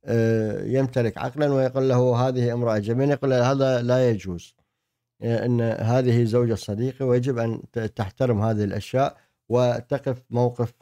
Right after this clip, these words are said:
حقيقي، آه، آه، أخلاقي ضده". قال له: "أنت لا تفهم شيئًا، هذه امرأة جميلة، لا تفكر ولا تحلل الأمور بهذه الطريقة الغبية.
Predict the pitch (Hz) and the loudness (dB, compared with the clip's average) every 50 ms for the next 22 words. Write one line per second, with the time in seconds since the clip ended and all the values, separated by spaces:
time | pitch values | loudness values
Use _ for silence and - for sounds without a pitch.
0 | - - - - - 120 - - 135 123 127 123 117 117 113 - - 110 107 107 | -20 -20 -12 -8 -8 -6 -4 -4 -4 -4 -2 -2 -2 -2 -2 -2 -4 -2 -2 0
1 | 107 104 104 104 101 - - - 107 107 104 104 107 - - - 104 101 - - | 0 0 0 -2 -2 -4 -4 -4 -4 -2 -2 -2 -4 -6 -6 -8 -10 -8 -6 -8
2 | 117 - - 127 143 143 123 - 117 104 95 95 98 92 87 101 98 95 - 139 | -6 -2 0 2 2 2 0 0 -2 -4 -4 -4 -6 -6 -4 -4 -4 -4 -2 -2
3 | 143 139 131 131 127 123 127 127 127 139 127 - - - - 113 110 - - 107 | 0 0 0 0 -2 -2 -2 0 0 0 -2 -4 -6 -8 -8 -10 -10 -8 -6 -6
4 | 104 101 104 135 165 196 - _ _ _ _ _ _ _ _ - 135 165 175 139 | -4 -2 -2 -2 -4 -4 -8 _ _ _ _ _ _ _ _ -2 0 0 2 2
5 | 139 147 160 151 135 127 127 117 113 127 135 147 139 113 101 98 98 101 117 147 | 2 2 4 2 4 2 2 2 2 0 2 2 2 2 2 0 0 0 0 0
6 | 170 165 - - - 143 127 - - - 135 120 117 123 147 165 156 160 - 120 | 0 -2 -4 -8 -8 -8 -8 -6 -4 -4 -2 0 0 2 2 0 0 -2 -4 -6
7 | - 123 120 117 110 107 101 90 - 110 117 120 113 104 101 98 101 110 110 107 | -2 0 0 2 2 0 0 -2 -2 0 0 0 0 0 -2 -2 -2 -2 -2 -2
8 | 98 _ - 107 110 113 113 - 110 101 95 92 101 98 104 101 92 87 82 | -4 _ -4 -4 -2 -4 -4 -4 -6 -4 -2 -2 -2 -2 -2 -2 -2 -4 -6